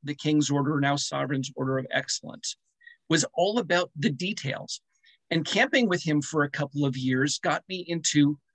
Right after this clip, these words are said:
the details. N-, you don't know Pennsic until you have searched every merchant trying to find the correct thirteenth century buckles. And, and,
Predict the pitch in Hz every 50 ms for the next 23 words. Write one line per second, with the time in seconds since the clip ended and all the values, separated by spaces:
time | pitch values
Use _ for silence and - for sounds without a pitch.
0 | _ _ _ _ - 139 156 175 180 151 139 202 247 262 - - 135 - - -
1 | - - - _ - - - - - _ _ _ _ - 160 160 156 156 180 180
2 | 190 180 170 170 175 180 160 143 196 190 220 220 - 214 226 220 220 - - 233
3 | 247 262 226 170 156 - - - 175 160 - - 160 165 175 175 170 175 180 -
4 | 185 180 175 139 131 - - - - - - - - 190 196 196 - - - -
5 | - 165 170 170 208 220 214 202 196 202 254 277 - - 160 156 151 - - -
6 | - - - - - 165 170 180 190 - 214 175 - - 180 180 185 202 220 214
7 | - - - 214 175 165 151 156 _ _ _ - - 165 170 170 - - - 175
8 | 180 151 - - - 151 147 139 - 147 147 143 147 - 143 139 - - - -
9 | - - - - - _ _ _ _ _ _ _ _ _ _ _ _ _ _ -
10 | - _ _ _ _ _ _ _ _ _ _ _ _ _ _ _ _ _ _ _
11 | _ _ _ _ _ _ _ _ - 339 202 180 180 180 - - 170 165 170